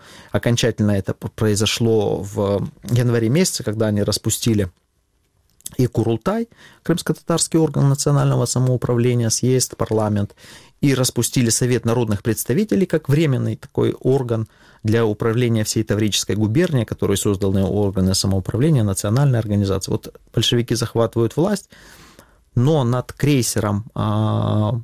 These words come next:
«Память Меркурия», э, п-, флаг, они, этот крейсер оказался,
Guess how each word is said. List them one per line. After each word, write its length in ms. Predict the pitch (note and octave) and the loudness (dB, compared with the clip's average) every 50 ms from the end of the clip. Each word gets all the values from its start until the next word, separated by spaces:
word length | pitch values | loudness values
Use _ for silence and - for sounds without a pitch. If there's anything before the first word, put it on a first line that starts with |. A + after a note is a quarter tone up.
| _ - - - - - _ _ _ - | _ -12 -12 -12 -12 -14 _ _ _ 0
«Память 300 | - A#2+ A#2+ A#2 A2 - | 0 2 2 2 0 0
Меркурия», 600 | B2 B2+ B2 - - - C4+ C#4+ C#4+ C4 B3+ C4 - _ _ _ _ _ _ _ _ - | 0 -2 -2 -2 -2 -2 0 0 0 0 -2 -4 -8 _ _ _ _ _ _ _ _ -6
э, 200 | - B2 A#2 A#2 - _ | -4 -2 -2 -2 -4 _
п-, 80 | - - - - D3 - - _ - - - - - - - | -10 -10 -10 -10 -14 -18 -20 _ -20 -20 -20 -20 -20 -12 -4
флаг, 380 | - - D3+ F3 F#3+ F#3 - | 0 2 2 2 2 0 -2
они, 280 | - A#2+ B2 A#2+ A#2+ - - - - - - - - - - | -2 0 2 2 0 -2 -6 -14 -20 -20 -16 -14 -12 -10 -4
этот 240 | - C3+ - - A2+ | -4 -4 -2 -2 -4
крейсер 340 | - - B2 A2 - - - | 0 0 0 0 0 -4 -6
оказался, 580 | G2 - A2 G#2 A2+ G#2 G2+ G2+ - - G#2 | -4 -4 -4 -2 0 -2 -2 -2 -2 -4 -4